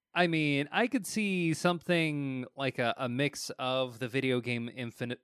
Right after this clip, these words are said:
Infamous mixing in with the story of The Stand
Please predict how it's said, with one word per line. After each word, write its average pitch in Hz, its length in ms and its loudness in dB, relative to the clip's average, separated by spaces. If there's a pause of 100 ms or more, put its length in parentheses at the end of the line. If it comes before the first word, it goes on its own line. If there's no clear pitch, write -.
(180)
Infamous 110 720 -10 (540)
mixing 120 460 -6
in 127 460 -6
with 117 160 -2
the 110 100 -4
story 120 720 0
of 117 300 -4
The 117 80 -4
Stand 117 720 -2